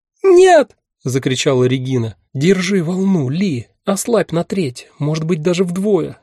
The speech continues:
За меня не бойся, я в порядке! Накрой их растерянностью, усталостью, бессилием! У тебя этого добра навалом, поделись! Минуты две-три, не больше, мне хватит, я успею".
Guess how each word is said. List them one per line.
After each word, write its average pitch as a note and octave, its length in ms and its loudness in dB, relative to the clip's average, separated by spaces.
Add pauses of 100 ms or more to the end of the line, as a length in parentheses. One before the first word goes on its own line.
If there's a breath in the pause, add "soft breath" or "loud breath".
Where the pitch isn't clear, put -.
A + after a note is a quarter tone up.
(100)
За B2+ 160 -6
меня E3 240 -2
не D#3 100 -2
бойся, D3+ 300 -4
я C#3 100 -6
в - 60 -14
порядке! D3 500 -6
Накрой F3+ 420 -2
их - 240 -8
растерянностью, D3+ 960 -6
усталостью, D#3 760 -4
бессилием! D#3 760 -4
У - 100 -20
тебя F3+ 300 -6
этого D#3+ 240 -2
добра E3 300 0
навалом, E3 480 -2
поделись! F#3 560 -2 (340 loud breath)
Минуты G3 380 0
две-три, G3+ 460 -2
не F#3 160 0
больше, F#3+ 400 -2
мне F#3 220 0
хватит, G3+ 440 -4
я G3 160 0
успею". G3+ 540 -2